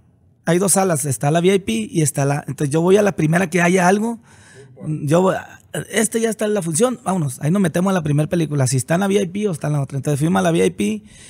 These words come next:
y faltaba rato para una película y nos fuimos a la otra, entonces había como unos cinco morrillos que nos andaban siguiendo. Y yo dije, "Estos canijos andan detrás de mi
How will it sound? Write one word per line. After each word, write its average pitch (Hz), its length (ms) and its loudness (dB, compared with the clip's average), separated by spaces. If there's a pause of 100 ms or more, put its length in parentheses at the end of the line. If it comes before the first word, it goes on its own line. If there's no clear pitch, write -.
(140)
y 151 100 4
faltaba 139 360 6
rato 151 460 2 (160)
para 135 100 2
una 151 160 4
película 170 540 0 (400)
y 156 120 2
nos 156 140 2
fuimos 156 280 0
a 180 60 2
la 156 100 4
otra, 170 200 2
entonces 165 440 0
había 143 320 0
como 185 160 0
unos 202 160 2
cinco 202 260 0
morrillos 196 540 2 (580)
que 156 120 8
nos 147 120 6
andaban 147 320 6
siguiendo. 151 540 4 (560)
Y 131 80 2
yo 131 60 8
dije, 127 160 4
"Estos 127 280 -2
canijos 127 640 2
andan 131 260 6
detrás 123 300 4
de 139 80 6
mi 123 100 0